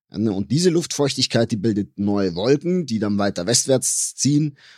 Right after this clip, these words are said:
und abregnen, sodass der Kreislauf neu beginnt. Und es geht also immer so weiter, bis diese Luftmassen dann irgendwann auf die Anden treffen und da werden sie dann also wirklich so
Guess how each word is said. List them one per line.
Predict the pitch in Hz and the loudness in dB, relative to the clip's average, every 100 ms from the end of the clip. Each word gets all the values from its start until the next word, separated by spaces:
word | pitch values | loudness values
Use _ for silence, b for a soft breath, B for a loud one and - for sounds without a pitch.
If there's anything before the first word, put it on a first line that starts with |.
| B | B
und | 92 95 | -10 0
abregnen, | 147 - 135 139 131 135 127 | 0 2 2 2 2 0 0
sodass | 117 107 | 0 0
der | 110 | -2
Kreislauf | 98 107 107 101 - | 0 0 0 -2 -2
neu | 95 92 | -4 -4
beginnt. | 101 117 113 90 | 0 2 2 -2
Und | 90 | -6
es | 95 | -4
geht | 107 | -2
also | 95 101 | -2 0
immer | 139 | 0
so | 113 | 2
weiter, | 104 123 135 123 | 2 2 2 0
bis | 113 - | 0 -2
diese | 117 110 | 0 0
Luftmassen | 110 131 120 110 - | 0 -2 -2 0 0
dann | 110 | -2
irgendwann | 104 127 110 | 0 0 -2
auf | 104 | -4
die | 92 - | -6 -2
Anden | 135 135 143 127 | -2 0 -2 2
treffen | 117 135 143 | 2 0 0
und | 131 | 0
da | 110 | 0
werden | 107 107 | 0 0
sie | 101 | -2
dann | 101 | -2
also | 95 92 | -4 -6
wirklich | 101 90 | -6 -2
so | - 101 | 0 0